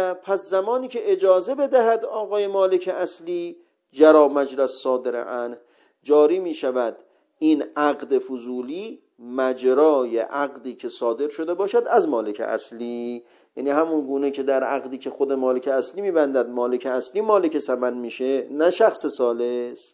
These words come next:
"ما نحن فی"، هم مالک اصلی مالک ثمن می‌شود با اجازه‌ای که می‌دهد.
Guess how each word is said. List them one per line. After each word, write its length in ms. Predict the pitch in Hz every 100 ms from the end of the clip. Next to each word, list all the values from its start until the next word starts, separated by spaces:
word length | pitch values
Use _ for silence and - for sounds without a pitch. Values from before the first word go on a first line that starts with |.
| _ _ - - -
"ما 240 | 165 247
نحن 300 | 254 226 226
فی"، 200 | 220 220
هم 220 | 214 240
مالک 560 | 220 143 117 113 107 -
اصلی 600 | - 104 - - 113 175
مالک 560 | 202 185 175 156 151 147
ثمن 420 | 135 123 127 127 123
می‌شود 540 | 117 113 113 110 107
با 160 | 113 110
اجازه‌ای 540 | 117 113 107 104 104
که 160 | 104 104
می‌دهد. 580 | 98 101 98 101 101